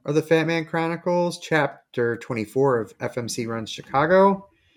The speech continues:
The music is You Got Me Wrong by Safar. Dave and I are not difficult to find, so reach out anytime. And I really wanna just say this. It, it kinda came up with, with the quote, and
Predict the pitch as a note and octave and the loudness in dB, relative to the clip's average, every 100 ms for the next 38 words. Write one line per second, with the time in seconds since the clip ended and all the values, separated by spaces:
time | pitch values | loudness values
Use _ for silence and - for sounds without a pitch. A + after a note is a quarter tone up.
0 | _ - B2 F#3+ F3 D#3+ - A#2 A2 B2+ | _ -4 2 4 4 2 0 -2 -2 -2
1 | B2 A#2 A2+ A2 A#2 A#2+ A2+ G#2+ - - | 2 2 2 -4 -2 -2 -2 -4 -6 0
2 | D3 D3 C#3+ C#3+ - _ _ _ _ _ | 4 6 6 4 -4 _ _ _ _ _
3 | - C#3 D#3 D3+ C#3+ C3+ A2 A2 G#2+ A2+ | 4 6 6 4 2 2 0 -4 -6 -4
4 | A#2+ C3+ C3+ B2 - B2+ - A#2+ A#2+ G#2+ | -2 -2 0 -2 -2 -4 -4 -6 -4 -2
5 | G2 F#2+ G#2+ G#2 A#2+ A#2+ B2+ A#2 - - | -2 -2 -2 0 -2 -2 0 0 -2 -8
6 | _ - C3 C3+ C#3+ C3 A2+ G#2+ G2+ F#2+ | _ 0 2 2 2 2 4 2 -2 -8
7 | _ _ _ _ - A#2+ A2+ A2 G#2+ G#2 | _ _ _ _ -6 0 2 2 0 -4
8 | - - - - A#2+ D3 F#3 F3+ F3 E3+ | -10 -20 -16 0 6 8 10 10 8 6
9 | C#3+ C#3+ - - - - _ _ _ _ | 4 2 0 -10 -20 -20 _ _ _ _
10 | _ - - C#3 C#3 B2 B2 A2+ - A2 | _ -6 4 8 8 8 6 4 -2 -4
11 | - B2 D3 D#3+ D#3+ D3 B2+ B2+ - A#2+ | -4 -6 0 0 0 0 0 -2 -2 -2
12 | A#2 - _ B2+ A#2+ - - C3 B2 F#2+ | -2 -6 _ -4 -4 -4 2 6 6 4
13 | G#2+ G#2 - | -2 -4 -6